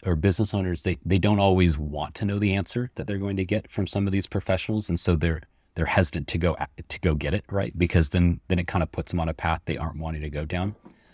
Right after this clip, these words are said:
Um, it's kinda like if you went to the doctor and you, you had some screening done, you're like, "I don't really wanna know if I have cancer. Uh, so maybe I don't get that,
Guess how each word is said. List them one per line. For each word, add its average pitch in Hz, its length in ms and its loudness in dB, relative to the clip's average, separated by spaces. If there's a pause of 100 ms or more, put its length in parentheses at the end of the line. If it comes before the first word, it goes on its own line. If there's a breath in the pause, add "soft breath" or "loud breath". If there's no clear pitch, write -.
(180 soft breath)
Um, 82 420 2 (100)
it's - 120 -10
kinda 127 160 6
like 117 160 6
if 107 100 6
you 104 80 8
went 101 160 6
to - 60 -6
the 87 100 4
doctor 80 560 2
and 87 140 8
you, 82 300 6
you 85 120 0
had 80 160 0
some 85 140 -2
screening 87 440 4
done, 64 200 -6
you're 67 120 -8
like, 60 180 -12
"I 104 100 2
don't 131 180 2
really 110 180 2
wanna 85 280 4
know 101 220 0
if 95 100 -6
I 101 80 0
have 101 180 -4
cancer. 104 460 -6 (380)
Uh, 76 420 4
so 90 220 2
maybe 87 240 4
I 78 60 4
don't 85 160 6
get 87 180 2
that, - 160 0